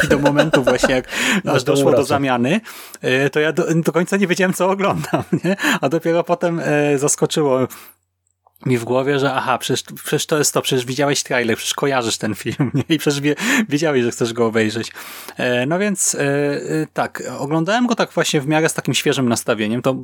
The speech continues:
Speaker 1: w sumie jest akurat zaleta może, e, i Bawiłem się umiarkowanie dobrze. To znaczy właśnie tutaj nie ma ż-,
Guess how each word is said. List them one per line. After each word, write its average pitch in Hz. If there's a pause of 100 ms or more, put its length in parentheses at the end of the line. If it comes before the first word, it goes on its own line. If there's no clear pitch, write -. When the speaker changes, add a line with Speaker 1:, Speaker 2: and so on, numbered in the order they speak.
Speaker 1:
w -
sumie 160
jest 151
akurat 135
zaleta 123
może, 151 (440)
e, 131 (100)
i 156 (540)
Bawiłem 160
się -
umiarkowanie 156
dobrze. 117 (300)
To 127
znaczy 156
właśnie 165 (220)
tutaj 160
nie 185
ma 214
ż-, -